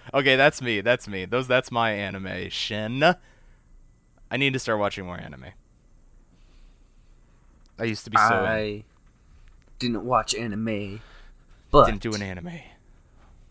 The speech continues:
Speaker 2: I read manga.
Speaker 1: Hey,
Speaker 2: That
Speaker 1: uh, yeah.
Speaker 2: counts.
Speaker 1: That counts. Hundred percent.
Speaker 2: Uh, I, uh, I got back on the manga train uh,
Speaker 1: Toot toot.
Speaker 2: because
Speaker 1: Reading Satan six six six once again.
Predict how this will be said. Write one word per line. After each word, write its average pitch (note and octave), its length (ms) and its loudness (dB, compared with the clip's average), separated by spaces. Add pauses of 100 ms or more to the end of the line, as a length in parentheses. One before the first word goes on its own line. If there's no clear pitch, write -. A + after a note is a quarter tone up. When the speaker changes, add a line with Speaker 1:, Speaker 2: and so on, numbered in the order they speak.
(140)
Speaker 2:
I G#2+ 80 0
read A2 220 0
manga. A2+ 440 2 (480)
Speaker 1:
Hey, A2 220 2
Speaker 2:
That E2+ 100 -2
Speaker 1:
uh, F2 40 0
yeah. F#2+ 60 0
Speaker 2:
counts. F2 680 0
Speaker 1:
That - 120 -10
counts. - 460 0
Hundred C3+ 180 -2
percent. - 260 -12 (1300)
Speaker 2:
Uh, E2+ 460 0 (100)
I, F#2 300 2
uh, F2 260 0
I F#2 60 -4
got G2+ 280 2
back G2+ 240 -2
on G#2+ 160 0
the G#2 60 -6
manga G2+ 400 0
train G2 560 -6 (240)
uh, F2 320 -6
Speaker 1:
Toot A#2+ 180 -6
toot. B2 280 0
Speaker 2:
because E2+ 400 -6 (140)
Speaker 1:
Reading B2 340 0
Satan B2+ 360 0
six - 260 -6
six B2 220 -6
six - 320 -6
once G#2 300 -6
again. A2+ 380 -4